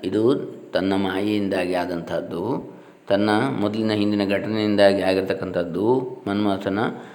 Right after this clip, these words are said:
ಅಲ್ಲಿ ಕೆಲಸ ನಡೆಯುವುದಿಲ್ಲ ಆ ಪ್ರದೇಶದಲ್ಲಿ, ತಾನು ಹಿಂದೆ ಕಾಮದಹನ ಮಾಡಿದ ಪ್ರದೇಶ ಅಂಥೇಳಿ.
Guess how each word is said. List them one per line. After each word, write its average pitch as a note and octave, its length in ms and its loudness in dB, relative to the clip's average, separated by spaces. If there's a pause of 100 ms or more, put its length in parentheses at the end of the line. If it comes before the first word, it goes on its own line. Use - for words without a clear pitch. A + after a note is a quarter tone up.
(220)
ಅಲ್ಲಿ G2 240 0
ಕೆಲಸ G2 360 0
ನಡೆಯುವುದಿಲ್ಲ G2+ 500 4
ಆ F#2+ 100 4
ಪ್ರದೇಶದಲ್ಲಿ, F2 840 -4
ತಾನು G2 200 2
ಹಿಂದೆ G2 280 0
ಕಾಮದಹನ G2 580 0
ಮಾಡಿದ F#2+ 320 0
ಪ್ರದೇಶ E2 380 -6
ಅಂಥೇಳಿ. E2 500 -8